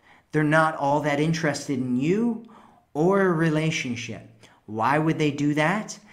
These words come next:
Because they're getting all of their needs met without having to put in any work. And so they don't value you, they don't treat you like a priority, and they don't give you what it is that you want and what you need.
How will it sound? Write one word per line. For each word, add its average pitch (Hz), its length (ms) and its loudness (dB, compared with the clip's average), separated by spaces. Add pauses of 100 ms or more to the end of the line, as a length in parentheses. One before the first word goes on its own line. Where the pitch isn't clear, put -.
(140)
Because 143 340 -2
they're 151 120 0
getting 151 600 -2
all 135 280 0
of 123 140 -4
their 135 160 -2
needs 131 420 -4
met 117 520 -4 (280)
without 135 380 -2
having 123 360 -6
to 113 80 -4
put 117 200 -10
in 117 140 -6
any 110 200 -6
work. 104 460 -12 (340)
And 123 140 -10
so 139 120 -6
they 120 140 -6
don't 131 360 -8
value 139 420 2
you, 135 460 -2 (240)
they 123 100 -6
don't 139 320 -6
treat 170 260 -6
you 160 120 -2
like 147 240 -2
a 160 40 -4
priority, 127 800 -4 (160)
and 131 140 -6
they 139 100 -2
don't 135 420 -4
give 135 240 -2
you 127 140 -4
what 117 240 -4
it 123 140 -4
is 117 240 -4
that 113 160 -8
you 120 160 -2
want 117 500 -4 (220)
and 117 160 -8
what 117 200 -8
you 117 120 -6
need. 113 720 -4